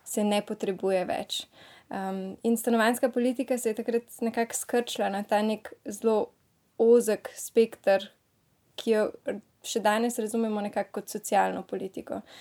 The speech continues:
Torej na zagotavljanje stanovanj za res najranljivejše skupine. Pri čemer bi lahko argumentirali, da danes v bistvu naša politika ne počne niti tega, ker glede na to, kaki so,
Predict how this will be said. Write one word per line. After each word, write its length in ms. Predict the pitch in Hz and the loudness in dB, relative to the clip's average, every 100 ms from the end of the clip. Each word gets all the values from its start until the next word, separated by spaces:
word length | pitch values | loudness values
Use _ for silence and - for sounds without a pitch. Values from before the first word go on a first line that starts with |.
| - _ | -20 _
Torej 400 | 220 214 208 190 | 0 2 2 0
na 420 | 208 214 208 202 - _ _ _ _ 233 - _ _ _ _ - | -2 -2 0 -2 -4 _ _ _ _ -10 -10 _ _ _ _ -12
zagotavljanje 760 | 214 214 226 214 233 247 240 | -4 -2 4 6 8 8 4
stanovanj 540 | 226 214 208 208 208 214 | 2 -4 -2 0 0 -4
za 160 | 190 208 | -6 -4
res 240 | 202 202 226 | -4 -4 -2
najranljivejše 1080 | 196 202 - _ 202 196 190 196 190 - | 0 0 -4 _ -8 -6 -4 -4 -4 -6
skupine. 420 | 190 - 190 208 - _ - - - _ - | -8 -8 -6 -6 -8 _ -20 -20 -20 _ -4
Pri 140 | 214 | -4
čemer 340 | - 254 247 | 4 6 6
bi 100 | 220 | 6
lahko 280 | 226 226 220 | 8 8 8
argumentirali, 680 | 214 220 220 214 233 226 214 | -2 0 -2 4 4 4 2
da 120 | 214 | 0
danes 580 | 214 220 226 226 - - _ _ 233 | 2 2 2 0 -4 -8 _ _ -6
v 60 | |
bistvu 420 | 202 220 - 214 | -2 -4 -2 -4
naša 340 | 202 208 208 208 | -2 -2 -2 -4
politika 460 | 214 214 214 226 | -4 -4 -4 -2
ne 100 | 208 | -4
počne 280 | 190 214 214 | -4 -4 -2
niti 240 | 208 208 208 | -2 -4 -4
tega, 400 | 208 190 202 185 _ - | -4 0 0 -2 _ -8
ker 160 | - 190 | -8 -4
glede 280 | 214 202 220 | -2 0 0
na 120 | 220 | 0
to, 140 | 220 | -2
kaki 300 | 214 208 220 | -2 -4 -4
so, 160 | - | -6